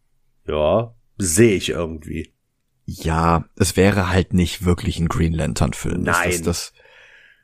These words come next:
Speaker 2: ja. Das Projekt wurde dann auch eingestellt und stattdessen kam dann eben der Pitch von Berlanti und Guggenheim. Der Plan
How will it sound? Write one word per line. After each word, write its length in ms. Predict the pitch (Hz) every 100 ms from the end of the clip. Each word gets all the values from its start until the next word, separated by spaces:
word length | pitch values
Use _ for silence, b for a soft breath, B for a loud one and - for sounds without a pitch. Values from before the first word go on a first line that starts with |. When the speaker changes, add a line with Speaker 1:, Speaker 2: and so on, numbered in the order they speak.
| b b b b b b
Speaker 2:
ja. 140 | - _ _ _ _ _ _ _ _ _ _
Das 140 | - 113
Projekt 320 | 123 127 -
wurde 160 | 120 104
dann 100 | 95
auch 160 | 110
eingestellt 560 | - 107 101 - 101 101
und 100 | 87
stattdessen 460 | - 92 90 -
kam 240 | - 92 90
dann 100 | 95
eben 200 | 85 85
der 80 | 90
Pitch 240 | - -
von 160 | 85 82
Berlanti 480 | 78 76 85 -
und 100 | 85
Guggenheim. 440 | 95 87 80 69 - - _ _ _ _ _ _ _ _ _ _ _ -
Der 120 | 101
Plan 540 | - - 92 110 185